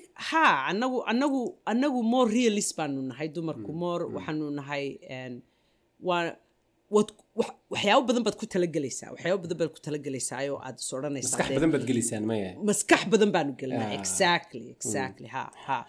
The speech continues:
Speaker 1: Where idinka, where ragga ay waxyaa-, nacam, hadday siday doonayaan markiiba arki waayaan, waxaa laga yaabaa inay
Speaker 2: Mm.
Speaker 1: way ku yara adag tahay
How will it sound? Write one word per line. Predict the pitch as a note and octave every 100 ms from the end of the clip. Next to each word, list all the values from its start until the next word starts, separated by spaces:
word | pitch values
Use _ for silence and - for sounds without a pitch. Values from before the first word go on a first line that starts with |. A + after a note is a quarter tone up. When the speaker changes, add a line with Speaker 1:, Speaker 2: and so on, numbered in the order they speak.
| -
Speaker 1:
Where | - A3 G#3+
idinka, | A3+ D#4+ D4+ G3
where | - F#3+
ragga | F#3+ C4 G#3
ay | - E3+ D#3+ - - _
waxyaa-, | - - F#3+ D3 - -
nacam, | - F#3 G#3+ G#3+ - _ _ _ _ _ - _ _ _ _ _ _ _ _ _ _ _ - D#3 D3+ A2+
hadday | G#3+ A#3 D4 D#4 G#3
siday | - - C#4+
doonayaan | G#3+ B3+ C#4 B3+ A#3
markiiba | B3 - G#3+
arki | G#3 G#3
waayaan, | F#3+ F#3+ F3+
waxaa | F3 E3+
laga | F3
yaabaa | G3 D#3+ D#3
inay | E3 F3+ D#3 - _ _ _ -
Speaker 2:
Mm. | A2+
Speaker 1:
way | G3+ G#3
ku | -
yara | D4 B3+ B3
adag | F#3+ G3 -
tahay | D3+ D3 C#3+